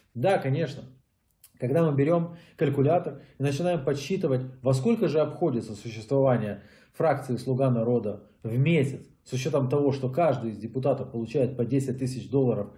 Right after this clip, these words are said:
надбавки к своей зарплате, то у нас получается два миллиона пятьсот тысяч долларов. Но разве эта сумма не может окупиться,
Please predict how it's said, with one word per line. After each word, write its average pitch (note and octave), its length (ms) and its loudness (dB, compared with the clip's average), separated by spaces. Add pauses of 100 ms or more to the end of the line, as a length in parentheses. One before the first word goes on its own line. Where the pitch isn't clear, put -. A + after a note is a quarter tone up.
(120)
надбавки A#2+ 720 -2 (360)
к - 80 -20
своей B2 240 0
зарплате, F3 600 -2 (280)
то G#2 140 -6
у C3 40 0
нас A#3+ 140 2
получается F#3+ 500 -2
два D#3 320 2
миллиона E3 480 2
пятьсот G3 520 -2
тысяч D#3 360 -4
долларов. G#2+ 420 0 (1500)
Но C#4 220 2
разве B3+ 360 2
эта F3 200 0
сумма F3 540 -4 (320)
не D#3+ 160 2
может F3+ 440 2
окупиться, D3+ 720 -4